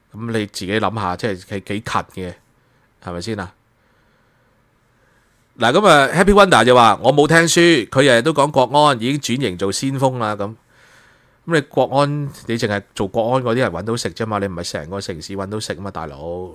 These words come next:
你而家七百幾萬人嘅城市，你要七百幾萬人都搵到食至得㗎嘛。你淨係搞國安嗰十萬人搵到食有 Q 用咩？啊，我唔知有幾多人啊，即係搞國安有冇十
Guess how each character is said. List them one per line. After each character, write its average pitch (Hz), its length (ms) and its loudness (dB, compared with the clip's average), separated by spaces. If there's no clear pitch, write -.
你 117 180 -2
而 139 80 2
家 139 80 -6
七 - 180 -2
百 135 180 0
幾 107 100 -6
萬 107 180 -4
人 80 160 -12
嘅 90 80 -10
城 92 220 -12
市， 98 140 -10
你 104 80 -4
要 107 60 -4
七 135 120 -4
百 113 160 -4
幾 110 140 -6
萬 101 180 -6
人 78 100 -14
都 107 120 -6
搵 98 100 -6
到 104 100 -8
食 104 220 -10
至 98 100 -16
得 95 140 -10
㗎 101 140 -10
嘛。 85 260 -16
你 139 120 2
淨 147 240 -4
係 120 140 2
搞 127 160 4
國 131 300 0
安 139 120 -2
嗰 127 400 -2
十 123 140 -4
萬 98 240 -6
人 87 100 -8
搵 87 120 -8
到 123 100 -4
食 117 140 -6
有 87 160 -6
Q 113 260 -8
用 95 180 -6
咩？ 87 120 -10
啊， 98 400 -6
我 113 40 0
唔 120 80 -4
知 123 60 -2
有 139 80 6
幾 110 120 2
多 117 120 2
人 85 180 -6
啊， 90 160 -12
即 - 80 -2
係 113 60 -4
搞 107 160 0
國 104 180 -2
安 107 100 -4
有 95 120 -4
冇 92 100 -10
十 - 100 -8